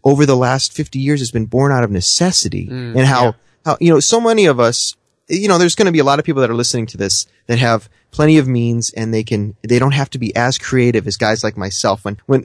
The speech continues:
Speaker 1: guys like myself, we have some means, and we have to be pretty <laughs> creative in order to find solutions for other things.
Speaker 2: Sure.
Speaker 1: The people in Cuba are inspiring. They
Speaker 2: Mm.
Speaker 1: found solutions for things that, you know, just necessity is, uh, the way to do it. So
Speaker 2: Sure.
Speaker 1: I think I,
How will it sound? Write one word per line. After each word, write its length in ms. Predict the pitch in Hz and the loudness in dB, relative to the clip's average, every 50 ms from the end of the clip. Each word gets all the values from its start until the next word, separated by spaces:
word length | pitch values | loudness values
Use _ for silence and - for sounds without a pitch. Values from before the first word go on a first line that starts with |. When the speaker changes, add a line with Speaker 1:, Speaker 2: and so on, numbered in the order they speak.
| 151 151 | -2 0
Speaker 1:
guys 240 | 170 185 233 254 | 0 2 2 0
like 80 | 269 247 | 0 0
myself, 440 | 214 175 160 - - 156 160 160 - | 0 0 0 2 2 2 0 0 -2
we 100 | 147 139 | -6 -4
have 140 | 147 135 127 | -4 -2 -2
some 360 | - - - 143 151 160 165 | -2 2 2 2 2 0 -2
means, 360 | 165 165 170 175 180 180 - | -2 -2 -4 -4 -6 -8 -10
and 140 | - 117 131 | -8 -6 -4
we 100 | 143 156 | -2 -2
have 100 | 214 220 | -2 -4
to 80 | - 160 | -2 -4
be 120 | 143 135 | -4 -4
pretty 260 | 127 - - 170 185 | -4 -2 -2 -2 -2
<laughs> 120 | 165 - - | -2 -4 -2
creative 460 | 113 139 135 143 170 170 175 170 160 | 2 4 4 6 6 4 2 2 0
in 80 | 147 135 | 0 2
order 180 | 135 139 135 | 2 2 0
to 60 | 131 | -2
find 260 | 123 - 131 131 139 - | -2 0 0 0 0 -2
solutions 480 | - 135 135 151 165 - 170 160 156 | -2 -2 -2 -2 0 0 -2 -4 -4
for 140 | - - 107 | -2 -2 0
other 200 | 113 131 147 147 | 0 0 0 -2
things. 380 | 139 - 139 139 147 160 160 - | -2 -2 -2 -2 -2 -4 -6 -6
Speaker 2:
Sure. 340 | - 254 269 269 196 127 - _ _ _ | -8 -8 -8 -8 -8 -12 -14 _ _ _
Speaker 1:
The 100 | 151 131 | -2 -2
people 260 | - 214 262 - 254 | -2 -4 -2 0 0
in 100 | 170 131 | 0 0
Cuba 280 | - - - 226 185 143 | -2 -4 -6 -2 0 0
are 180 | 87 113 117 | 0 0 -2
inspiring. 800 | 104 95 - - - - - 120 139 156 165 165 131 95 82 82 | -2 -2 -2 -2 -2 -4 -6 -8 -6 -2 0 0 0 0 -2 -2
They 240 | 87 113 147 190 214 | -2 -2 0 0 -2
Speaker 2:
Mm. 140 | 202 139 131 | -2 -4 -4
Speaker 1:
found 260 | 165 165 165 165 160 | -2 -2 0 -2 -2
solutions 760 | - - 120 110 120 139 147 170 160 - - 107 95 95 - | -2 -2 -4 -2 2 4 4 4 2 0 -2 -2 -2 -2 -4
for 160 | - - 98 92 | -4 -4 -6 -6
things 500 | - - 98 98 101 101 - - - - _ _ _ _ _ - | -4 -4 -4 -2 -2 -4 -2 -4 -4 -4 _ _ _ _ _ 0
that, 300 | 117 120 120 117 117 - - _ _ | 0 2 2 2 0 -2 -6 _ _
you 120 | 147 143 | 0 2
know, 180 | 147 143 135 135 139 | 2 4 2 0 -2
just 320 | - 160 - - - - | -4 -2 -2 -4 -4 -2
necessity 720 | - 143 135 - - 180 175 - - 170 160 160 156 160 147 | -2 -2 0 0 0 0 0 0 -2 -2 -2 -2 -2 -2 -2
is, 260 | 139 131 127 - - | -4 -4 -4 -6 -6
uh, 260 | 113 123 120 107 98 98 | -6 -4 -4 -6 -4 -2
the 60 | 123 131 | 2 4
way 160 | 143 151 147 | 4 4 4
to 80 | 135 | 4
do 200 | 120 117 165 - | 2 2 2 2
it. 140 | 117 - - | 2 0 -2
So 240 | - - 117 113 110 - | -2 0 0 0 0 -4
Speaker 2:
Sure. 280 | - - 139 160 180 160 - | -8 -10 -8 -8 -10 -8 -4
Speaker 1:
I 60 | - 143 | -4 0
think 220 | - - 214 - - _ | 0 0 -2 -2 -4 _
I, 140 | - 143 156 | -2 -2 0